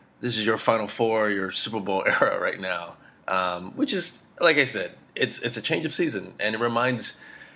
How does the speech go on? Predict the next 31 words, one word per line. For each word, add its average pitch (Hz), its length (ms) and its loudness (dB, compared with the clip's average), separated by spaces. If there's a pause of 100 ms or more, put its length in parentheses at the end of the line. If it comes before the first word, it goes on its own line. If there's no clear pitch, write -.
it - 60 0
reminds 127 340 4
me, 123 540 2 (760)
you 135 120 0
know, 104 140 2
being 117 260 0
on 104 80 -2
the 117 100 0
East - 160 -2
Coast, 95 480 0
that, 95 400 0
you 104 140 -4
know, 90 280 -8
everything, 101 640 -2 (1120)
everything 104 280 -2
changes 107 520 0
and 95 100 -2
evolves. 92 800 -2 (200)
Uh, 87 600 -6
summer 98 400 0
was 95 160 -6
great, 101 400 -2
but, 90 240 -4 (520)
you 101 60 -20
know, 87 280 -8 (100)
it's - 340 -8
in 101 80 -2
the 104 80 -2
rearview 107 420 -2
mirror 104 240 0
now. 92 360 -12